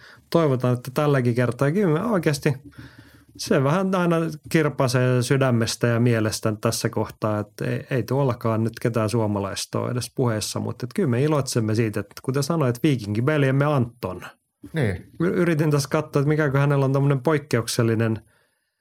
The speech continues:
Speaker 1: ö, sukunimi, että mi-, mikäköhän sen tausta on, mutta tota, e, n-, noin niinku kulttuurillisesta, että mistä hänen sukujuurensa mahtavat olla, mut kyllähän Ruotsissa on syntynyt.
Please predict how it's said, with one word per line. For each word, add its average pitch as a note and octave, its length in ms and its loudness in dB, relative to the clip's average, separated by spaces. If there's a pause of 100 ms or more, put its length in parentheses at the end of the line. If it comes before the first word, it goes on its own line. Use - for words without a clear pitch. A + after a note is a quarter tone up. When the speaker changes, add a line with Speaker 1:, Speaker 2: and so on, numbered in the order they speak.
(580)
Speaker 1:
ö, - 180 -4
sukunimi, A#2 540 0
että A2 160 0
mi-, D3 100 0
mikäköhän B2 500 0
sen A#2+ 160 -2
tausta G2+ 560 -2
on, F2+ 60 -8
mutta - 260 -14
tota, - 260 -10 (1040)
e, C#3 60 -6
n-, C3+ 320 -6
noin B2+ 260 0
niinku A#2 340 -2 (1200)
kulttuurillisesta, G#2+ 1040 -2
että A2 240 -2
mistä B2 320 -2
hänen A2+ 220 0
sukujuurensa G#2+ 680 -4
mahtavat A#2 460 -4
olla, A2+ 220 0
mut G#2+ 160 -6
kyllähän A#2 280 -2
Ruotsissa C3+ 560 -2
on C#3 80 0
syntynyt. A2+ 440 -2